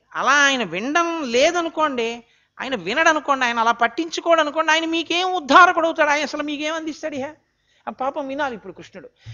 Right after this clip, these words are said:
ఇదేమిట్రా, ఓ పక్క శంఖాలు పూరిస్తున్నారు, ఆ ధర్మరాజు అక్కడికి వెళ్ళి వచ్చేస్తున్నాడు, వీడేమో అహింస అంటాడు, వెళ్ళిపోతానంటాడు, నెత్తుటి కూడంటాడు, ఈ అల్లరంతా ఏమిటని "నువ్వు ఉండి, నేను ఇప్పుడే వస్తానని ధర్మరాజుని తీసుకురావడానికి వెళ్ళిపోకూడదు." బాగా వినాలి.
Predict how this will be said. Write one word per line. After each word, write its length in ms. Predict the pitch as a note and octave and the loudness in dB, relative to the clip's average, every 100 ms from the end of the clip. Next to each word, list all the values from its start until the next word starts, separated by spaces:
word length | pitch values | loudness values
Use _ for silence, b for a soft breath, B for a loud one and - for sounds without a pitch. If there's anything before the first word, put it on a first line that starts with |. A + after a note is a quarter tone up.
| A2 | -12
ఇదేమిట్రా, 720 | C3 G3+ G#3 D#3+ C#3 D3 G3 | -2 0 0 -2 -4 0 4
ఓ 140 | A#3 F#3 | 4 2
పక్క 240 | E3 - | 0 -4
శంఖాలు 440 | E3 E3 G3 G#3+ G#3+ | -6 -6 0 2 2
పూరిస్తున్నారు, 560 | G#3+ G#3+ - G#3 G3+ | -2 -4 -2 0 0
ఆ 160 | G3+ A3 | 0 0
ధర్మరాజు 440 | G#3+ A3+ G#3+ G3+ | -2 -2 -4 -4
అక్కడికి 260 | F3 G#3+ A3 | -6 -8 -6
వెళ్ళి 160 | A3 | -6
వచ్చేస్తున్నాడు, 460 | G#3+ A3 G#3 A#3 G#3 | -6 -6 -6 -4 -4
వీడేమో 480 | F#3+ G#3 G#3+ F#3 D3+ B B - | -2 2 2 2 -2 B B -14
అహింస 380 | C3+ G#3+ A#3 A#3 | -6 -4 -2 -4
అంటాడు, 320 | A3+ B3 A3+ | -2 -2 0
వెళ్ళిపోతానంటాడు, 800 | F3 F#3 A#3+ A3+ A3+ A3+ B3 A3+ | -2 -2 -2 0 0 0 0 0
నెత్తుటి 380 | A3 - A3 A3+ | -2 -6 -8 -6
కూడంటాడు, 540 | A#3+ A#3+ A#3 C4 G3+ - b b - | -4 -4 -2 -2 -4 -6 b b -6
ఈ 180 | G#3 C4+ | 2 6
అల్లరంతా 480 | C4+ C4 C4 B3+ | 6 6 4 2
ఏమిటని 480 | B3+ B3+ C4+ B3+ A#3 | 0 0 -2 -2 -2
"నువ్వు 240 | G#3+ A#3 A#3+ | -2 -2 -2
ఉండి, 400 | A#3 B3 A3 G#3+ | 0 -2 -2 -6
నేను 180 | G#3+ | -8
ఇప్పుడే 220 | G#3 B3 A#3 | -6 -2 -2
వస్తానని 300 | C4 A#3+ A3+ | -2 -4 -2
ధర్మరాజుని 440 | G#3 B3 B3+ C4 | -2 0 -2 -4
తీసుకురావడానికి 460 | B3 B3+ C4 C4 B3+ | -2 2 2 2 -2
వెళ్ళిపోకూడదు." 520 | A#3+ B3 G#3+ F#3+ G#2 _ _ _ _ _ | 2 2 2 0 -4 _ _ _ _ _
బాగా 460 | G#2+ B2 D3 E3 D#3+ | 4 8 8 10 8
వినాలి. 360 | B2+ A2 F2 | 6 -4 -10